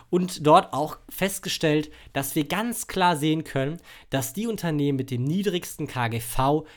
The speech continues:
die höchste Performance bringen. Das heißt, die Unternehmen mit der höchsten Gewinnrendite bringen die höchste Performance. So, jetzt sagen wir, gut, seit neunzehnhunderteinundfünfzig hat sich viel getan. Vielleicht ist diese Anomalie mittlerweile verbraucht. Vielleicht gibt es diese Anomalie gar nicht mehr.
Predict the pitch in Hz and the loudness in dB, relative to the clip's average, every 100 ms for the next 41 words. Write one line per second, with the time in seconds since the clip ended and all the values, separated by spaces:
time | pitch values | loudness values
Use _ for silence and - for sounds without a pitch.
0 | - 123 120 113 151 - - 139 - 117 | -12 -4 0 4 4 2 -4 4 4 4
1 | 123 120 117 - 92 - - 139 139 - | 2 2 0 -4 -8 -10 -6 -6 -6 -4
2 | 214 220 180 170 180 170 - - 135 135 | -2 0 0 2 0 -2 -14 -8 -4 -2
3 | 117 202 233 - 208 160 135 165 151 143 | 2 2 0 -2 -2 -2 2 2 2 2
4 | 147 143 143 139 - - - 139 143 185 | 2 0 -2 -2 -8 -20 -6 -2 2 2
5 | 180 - - 123 117 143 151 - 139 139 | 0 -4 -8 -2 4 4 2 -2 -4 -2
6 | 117 117 92 - - - _ _ _ - | -2 -4 -6 -12 -20 -20 _ _ _ -20
7 | - - - - - _ - 156 160 - | -20 -20 -20 -20 -20 _ -6 -2 0 2
8 | 185 196 175 233 185 180 - 160 143 185 | 4 4 2 0 0 -2 -2 -4 -2 0
9 | 202 214 233 - - 196 190 180 - 175 | 0 2 0 0 2 2 2 -4 -2 -4
10 | - 190 165 139 165 196 226 190 151 147 | -2 0 0 2 2 2 2 0 0 2
11 | 165 180 - - 160 160 147 165 151 139 | 2 0 -8 -6 -4 -4 -2 -2 0 0
12 | 160 165 151 147 131 123 131 156 - 120 | 0 -2 -2 0 0 2 2 2 0 -4
13 | 117 - 139 185 - - 131 120 - 190 | -6 0 2 2 -2 -4 -4 -4 -8 -12
14 | 196 175 156 156 151 151 143 139 139 131 | -10 -6 -2 0 0 2 2 0 0 -2
15 | 131 135 - 127 131 | -2 -4 -4 -4 -4